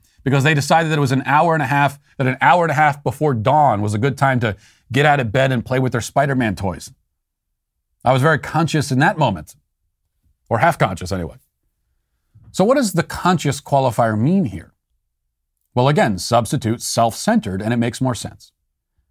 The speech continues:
Van Jones has embarked on a journey of self-centered parenting. He is conscious, but mostly conscious of himself. He wanted another kid, but he didn't want to get married. He didn't want to change his lifestyle that much.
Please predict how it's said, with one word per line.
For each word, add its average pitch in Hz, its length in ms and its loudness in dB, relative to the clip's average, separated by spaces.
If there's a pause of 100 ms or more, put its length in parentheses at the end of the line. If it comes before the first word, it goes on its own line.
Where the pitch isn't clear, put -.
(160)
Van 139 280 2
Jones 117 320 0
has 113 140 0
embarked 104 400 0
on 104 80 -2
a 104 100 -2
journey 110 380 -2
of 98 160 -6
self-centered 139 1040 -4
parenting. 82 460 -8 (720)
He 135 120 0
is 123 140 -2
conscious, 143 720 -4 (120)
but 123 100 -2
mostly 151 320 2
conscious 135 460 -4
of 117 160 -4
himself. - 680 -8 (760)
He 120 80 0
wanted 120 380 2
another 165 280 2
kid, 160 320 -10 (640)
but 110 100 -2
he 107 80 0
didn't 135 160 2
want 165 120 4
to 180 60 0
get 180 120 -2
married. 107 400 -6 (640)
He 120 60 -2
didn't 139 140 4
want 165 160 2
to - 40 -10
change 160 220 0
his 165 140 0
lifestyle 117 480 2
that 92 160 -2
much. 104 360 -6